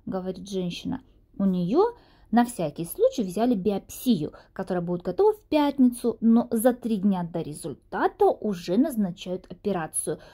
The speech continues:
Грудь отрезают. Вместо третьего размера, какой вторая грудь является, ставят первый, потому что других имплантов у них просто нет. А дальше химия. И лучше американская.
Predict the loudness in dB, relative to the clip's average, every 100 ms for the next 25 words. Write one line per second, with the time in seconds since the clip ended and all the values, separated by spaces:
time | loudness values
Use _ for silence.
0 | -8 4 4 4 0 -6 -6 -2 -2 -2
1 | -6 -12 _ _ -20 -8 0 2 2 2
2 | 0 2 -2 0 -4 -2 -2 -2 -2 0
3 | -2 -4 -10 -4 -4 -4 0 0 0 -4
4 | -6 -8 -6 0 2 2 0 -4 0 2
5 | 4 4 2 -8 0 2 2 0 -2 -2
6 | 2 2 2 0 0 0 -2 -4 -2 -2
7 | 0 0 0 0 -2 2 4 4 0 -8
8 | -10 -8 -6 -4 -4 -6 _ _ -20 -20
9 | _ -6 2 4 4 2 -4 -2 -4 -2
10 | -4 -10 _ -8 0 4 4 2 0 2
11 | 0 2 4 6 4 4 4 4 -2